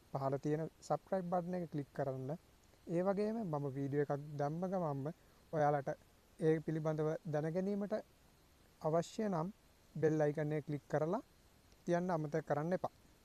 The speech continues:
මාගේ මේ වීඩියෝ පට මගින් දැනුම යාළුවන් සමග බෙදා ගැනීමට ඔබ කැමති නම් මාගේ මෙම වීඩියෝ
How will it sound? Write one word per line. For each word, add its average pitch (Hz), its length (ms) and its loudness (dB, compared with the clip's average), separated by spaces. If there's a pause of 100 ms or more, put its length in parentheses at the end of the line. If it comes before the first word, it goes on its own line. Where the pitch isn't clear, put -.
(720)
මාගේ 160 320 0
මේ 175 200 0
වීඩියෝ 147 380 2
පට 151 260 0 (200)
මගින් 147 340 0 (680)
දැනුම 170 380 2
යාළුවන් 175 480 4
සමග 190 360 -2
බෙදා 151 340 2
ගැනීමට 180 360 0
ඔබ 147 160 2
කැමති 156 360 0
නම් 143 160 -2 (560)
මාගේ 156 320 4
මෙම 160 240 0
වීඩියෝ 156 420 0